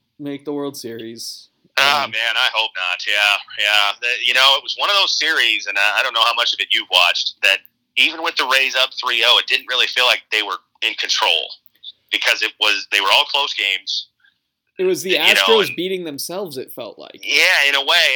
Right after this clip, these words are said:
Speaker 2: and, and, like, the Rays making these great defensive plays, which is, you know, it's great. They count, and the wins count, but it, it didn't feel like, you know, "Oh, man, they're dominating this series. They got this in the bag."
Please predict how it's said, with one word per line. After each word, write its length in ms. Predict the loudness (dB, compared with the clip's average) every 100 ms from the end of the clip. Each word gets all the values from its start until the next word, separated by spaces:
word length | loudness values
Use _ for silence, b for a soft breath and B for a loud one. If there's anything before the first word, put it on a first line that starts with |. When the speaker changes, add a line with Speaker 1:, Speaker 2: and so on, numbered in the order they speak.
| 0
Speaker 2:
and, 100 | -6 -6
and, 80 | -8 -6
like, 160 | -6 -6
the 100 | -2
Rays 280 | 0 -2 -2
making 260 | -2 -2 -6
these 180 | -6 -6
great 340 | -2 -2 -2
defensive 460 | -6 -2 -2 -2 -4
plays, 360 | -2 0 0 -2
which 200 | -4 -4
is, 240 | -4 -6 0
you 80 | 4
know, 80 | 4
it's 100 | 2
great. 360 | 0 0 0 -4 -6
They 100 | -4
count, 340 | 0 0 0 -8 -12 _ _ _ -8
and 100 | -6
the 60 | 0
wins 300 | 0 0 -2
count, 380 | 0 0 -2 -4
but 120 | -4
it, 100 | -4 -4
it 180 | -6 -2
didn't 240 | -2 -2
feel 240 | -2 2 4
like, 300 | 4 4 0
you 60 |
know, 100 | -2 2 2
"Oh, 120 | 2
man, 180 | 2 0
they're 120 | 0 0
dominating 420 | 0 0 -2 -4
this 160 | -4 -2
series. 220 | -2 0
They 100 | 0
got 220 | 2 0
this 180 | 0 -4
in 60 | -4
the 80 | 0
bag." 300 | 0 0